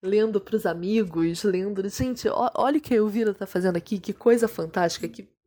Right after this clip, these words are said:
negócio genial. É... Eu acho que no fim das contas, de todo o processo, ela consegue chegar no kafkiano na forma, de novo.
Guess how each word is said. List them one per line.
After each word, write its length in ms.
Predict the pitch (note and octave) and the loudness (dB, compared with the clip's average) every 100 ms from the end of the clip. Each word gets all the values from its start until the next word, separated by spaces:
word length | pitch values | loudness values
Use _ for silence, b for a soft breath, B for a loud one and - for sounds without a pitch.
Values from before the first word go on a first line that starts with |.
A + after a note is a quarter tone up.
| _ | _
negócio 400 | G#3 G3+ A3 - | -10 -4 -4 -2
genial. 540 | F#3+ F3 E3+ F#3 E3 - B B B B B B _ _ - | -2 0 0 0 0 -6 B B B B B B _ _ -12
É... 840 | F#3+ G3 G3+ G3+ G3+ G3 G3 G3 G3 _ _ _ _ _ _ _ _ _ _ - | -8 -8 -8 -8 -8 -8 -8 -10 -14 _ _ _ _ _ _ _ _ _ _ -8
Eu 220 | B3 C4 | -4 0
acho 440 | A#3 B3 B3 - B3+ | 2 0 -2 -4 -6
que 300 | - - A#3+ | -4 0 2
no 140 | A#3 | 2
fim 360 | A#3 - B3+ D4 | 0 -4 -2 0
das 300 | D4 G3+ - | 0 0 -4
contas, 640 | - F3 G3 F#3 E3+ - | -6 -4 -6 -8 -10 -12
de 220 | E3+ F3+ | -14 -14
todo 320 | G3+ - G#3 B3+ | -6 0 2 0
o 40 | |
processo, 840 | - F3+ F3 F3+ F3 F3+ - - - - _ _ _ _ B B B B B B _ - - _ _ - | -2 -4 -2 0 2 0 -4 -14 -16 -20 _ _ _ _ B B B B B B _ -20 -20 _ _ -2
ela 260 | B3+ B3+ | 0 2
consegue 680 | C4 D4 A#3+ - D4+ C#4 D4+ | 0 -4 -4 0 0 0 0
chegar 420 | D#4 - A3+ G#3 A3+ | 2 2 2 0 0
no 100 | D4 | 0
kafkiano 800 | - A3 - - - G3+ G3+ A3+ | 0 -2 -2 -8 0 0 2 0
na 200 | G3+ A#3 | 0 -2
forma, 880 | - - G#3 A3+ B3 F#3 E3 E3 - _ | -6 0 2 0 -2 -6 -6 -8 -12 _
de 220 | F#3+ F#3+ C4 | -10 -4 0
novo. 760 | C4 A3 A#3 B3+ F#3+ D#3 E3+ | 2 2 2 0 -2 -10 -12